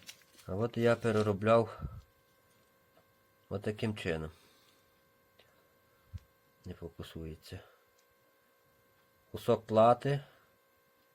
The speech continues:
щотки. На тій платі перевертів дирки, позажимав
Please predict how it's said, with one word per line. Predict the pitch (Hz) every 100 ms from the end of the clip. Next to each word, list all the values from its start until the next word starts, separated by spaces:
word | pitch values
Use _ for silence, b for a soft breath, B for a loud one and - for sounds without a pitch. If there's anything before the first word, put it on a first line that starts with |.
| _
щотки. | - - 104 113 - 135 143 _ _ _ _ _ _ _ _ _ _
На | 95
тій | - 107
платі | 110 110 110
перевертів | 104 107 104 104 - 107 92 92
дирки, | 104 123 131 - 147 143 - _ _ _ _ _ _ _ _ _ _ _ _ _ _
позажимав | - 90 95 104 110 127 139